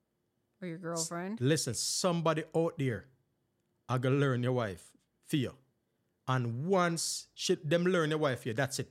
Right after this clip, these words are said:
Speaker 2: It's a wrap.
Speaker 1: Yep.
Speaker 2: She gone.
Speaker 1: Yep,
Speaker 2: You know what I say?
Speaker 1: exactly.
Speaker 2: 'Cause you can't do it good, and the next man not gonna do it good.
Speaker 1: Mm.
Speaker 2: And she gonna love it.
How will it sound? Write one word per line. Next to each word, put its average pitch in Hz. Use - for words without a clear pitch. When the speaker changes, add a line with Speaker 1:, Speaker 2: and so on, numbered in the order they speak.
Speaker 2:
It's 135
a 135
wrap. 127
Speaker 1:
Yep. -
Speaker 2:
She 143
gone. 120
Speaker 1:
Yep, 196
Speaker 2:
You 151
know 180
what 190
I -
say? 160
Speaker 1:
exactly. 143
Speaker 2:
'Cause 151
you 180
can't 180
do 180
it 175
good, 175
and 139
the 160
next 165
man 170
not 165
gonna 156
do 147
it 120
good. 151
Speaker 1:
Mm. 254
Speaker 2:
And 143
she 165
gonna 170
love 165
it. -